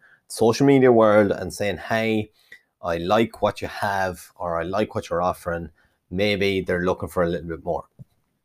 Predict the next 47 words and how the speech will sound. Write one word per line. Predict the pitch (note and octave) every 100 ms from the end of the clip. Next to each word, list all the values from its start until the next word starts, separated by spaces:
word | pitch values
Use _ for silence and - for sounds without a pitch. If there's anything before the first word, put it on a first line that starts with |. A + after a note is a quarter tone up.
| _ - -
So | - F2+
that | A#2 B2
person | - A#2 - G2+
is | F#2+
a | E2
possible | - - A2 - G2+
lead | G2 G2 F2
now | E2+ F2
'cause | - E2
they've | F#2 -
put | D3+ D3
their | A#2+
hand | G#2 A#2 G#2
up | G#2+ -
from | F2+ F2+
all | G#2+ A#2+
the | G#2
content | A#2+ A#2 G#2+
out | A2 A2
there | A2
in | G#2+
the | F#2
whole | A2
wide | A2+ G#2+
world | G#2 G#2+ G2+ G2 - - - - _
and | F#2+ F#2
they've | F#2 F2
downloaded | A2 A#2+ A2+ A2 F#2+
your | G2+ F#2+
piece, | - G2+ A2+ -
okay, | F2+ - G#2+ G2+ _
or | G2 F#2 F#2
your | F#2 F#2+
lead | F#2+ A2 A2
magnet. | F2 F2 E2+ E2 - _ _
So | - F#2+ F#2 F#2 - - -
you | G#2 C3
must | C3 A#2+
have | G2
done | G#2+ G2
something | - A#2 A#2 A2
to | F2+
get | F#2 G2
their | F#2 F2+
attention | E2+ F#2+ - E2+
initially. | E2+ E2 - _
So | - F#2+ G2+